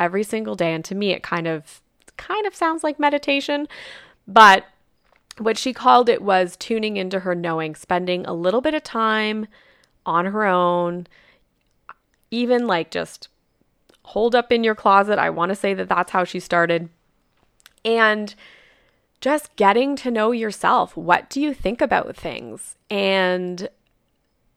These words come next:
then once you start tuning that instrument,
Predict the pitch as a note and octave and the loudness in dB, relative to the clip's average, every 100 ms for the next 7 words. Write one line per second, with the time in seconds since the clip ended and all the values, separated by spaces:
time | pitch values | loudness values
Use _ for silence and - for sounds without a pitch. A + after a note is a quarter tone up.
0 | - A3+ A3 A3 G#3+ G3+ G#3 G#3+ G3+ - | -4 2 2 2 0 -2 -2 -10 -10 -2
1 | G#3+ G3+ - - - A3+ A#3+ A#3 G3+ F#3+ | 2 2 0 -10 -10 -4 -2 -2 -2 -2
2 | F#3 F#3 _ F#3+ G#3 - - F#3 E3 E3 | 0 -2 _ -8 -6 -6 -6 -4 -4 -4
3 | D3 - - | -8 -16 -20